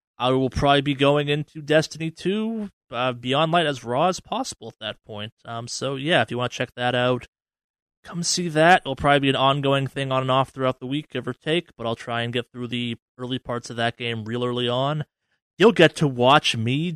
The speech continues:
do all, uh, claim all of my bounties I've been stacking, 'cause I have a problem, despite the fact that I was going,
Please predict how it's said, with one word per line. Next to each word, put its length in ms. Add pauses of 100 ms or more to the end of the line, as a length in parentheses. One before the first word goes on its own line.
do 320
all, 240
uh, 140 (600)
claim 460
all 240
of 80
my 160
bounties 500
I've 160
been 140
stacking, 560
'cause 320 (320)
I 160
have 160
a 40
problem, 480
despite 340
the 60
fact 220
that 100
I 120
was 160
going, 340